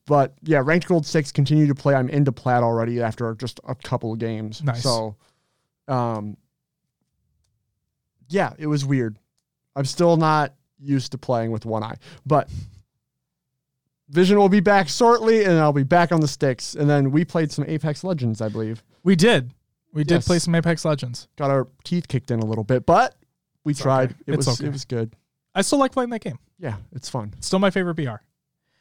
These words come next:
Speaker 2: Also, that's another thing, too. I wanna hit on this. If I'm gonna loop things back into Halo talk for just a second. Uh, if Halo ever does release a B R,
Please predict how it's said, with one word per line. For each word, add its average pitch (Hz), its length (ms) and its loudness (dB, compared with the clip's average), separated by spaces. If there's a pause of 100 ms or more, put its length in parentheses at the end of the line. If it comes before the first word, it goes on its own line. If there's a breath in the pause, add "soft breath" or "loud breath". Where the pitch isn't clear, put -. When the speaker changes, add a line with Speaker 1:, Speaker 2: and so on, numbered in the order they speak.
(300)
Speaker 2:
Also, 247 240 4
that's 277 180 4
another 226 300 4
thing, 175 200 -2
too. 139 240 2 (300 soft breath)
I 214 60 6
wanna 269 220 4
hit 202 140 4
on 180 140 4
this. 170 220 2
If - 40 0
I'm 214 80 4
gonna 208 140 2
loop 165 220 2
things 165 200 0
back 170 220 2
into 139 100 -2
Halo 143 260 0
talk 131 220 -2
for 139 80 -10
just 127 200 -4
a 135 40 -6
second. 123 340 -4 (440)
Uh, 156 400 6 (840)
if 180 120 2
Halo 294 340 6
ever 226 200 2
does 165 280 4
release 165 320 0
a 156 60 0
B 143 160 0
R, 139 320 0